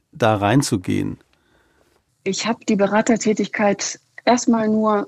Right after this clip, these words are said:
Speaker 2: pausiert. Also ich, mich hat es interessiert, ähm, diese Herausforderung anzunehmen, das ganze Thema Kreativwirtschaft für die Stadt Hamburg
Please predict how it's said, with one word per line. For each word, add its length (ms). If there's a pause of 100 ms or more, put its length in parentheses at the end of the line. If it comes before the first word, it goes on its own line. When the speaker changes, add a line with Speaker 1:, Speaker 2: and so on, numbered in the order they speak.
(140)
Speaker 2:
pausiert. 680
Also 240
ich, 220
mich 320
hat 120
es 100
interessiert, 920
ähm, 400
diese 500 (220)
Herausforderung 680
anzunehmen, 720
das 180
ganze 240
Thema 280
Kreativwirtschaft 1040
für 180
die 100
Stadt 360
Hamburg 500